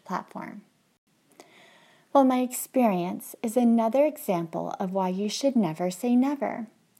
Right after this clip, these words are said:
Three months after my book's release, The Doctor Oz Show expressed interest in exploring a segment with me.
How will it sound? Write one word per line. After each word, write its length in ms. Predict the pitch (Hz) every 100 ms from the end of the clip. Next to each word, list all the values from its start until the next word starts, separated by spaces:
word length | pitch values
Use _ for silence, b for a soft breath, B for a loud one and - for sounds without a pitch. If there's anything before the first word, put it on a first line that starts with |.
| _
Three 320 | - 247 269
months 480 | 294 233 175 - - -
after 300 | 202 196 208
my 140 | 190
book's 360 | 185 202 196 -
release, 560 | 240 185 170 - - - b b b
The 80 | -
Doctor 460 | 226 226 233 277 247
Oz 200 | 202 196
Show 320 | - 180 175
expressed 500 | - - - 208 202
interest 600 | - 226 220 185 180 - 214
in 80 |
exploring 580 | 196 196 - 185 185 185
a 80 | 202
segment 460 | - 220 202 185 -
with 180 | 175
me. 240 | 185 180